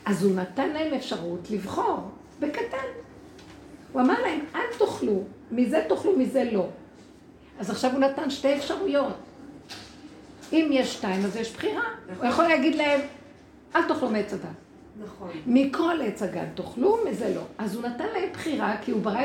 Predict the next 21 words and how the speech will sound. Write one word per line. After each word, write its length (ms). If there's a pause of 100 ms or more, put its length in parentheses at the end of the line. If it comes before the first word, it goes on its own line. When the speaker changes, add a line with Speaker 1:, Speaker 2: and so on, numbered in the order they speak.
Speaker 1:
את 60
הבריאה 560
בבחירה, 460
אבל 180
שימי 340
לב 180
את 140
ההבדל. 420 (1500)
הנחש 640
בא 300 (720)
ופיתה 400
אותם 300
לאכול, 720 (1000)
ועכשיו 560 (100)
הוא 100
נכנס 540
בתוך, 460
הם 80
נכנסו 380
בתוך 340
העץ, 680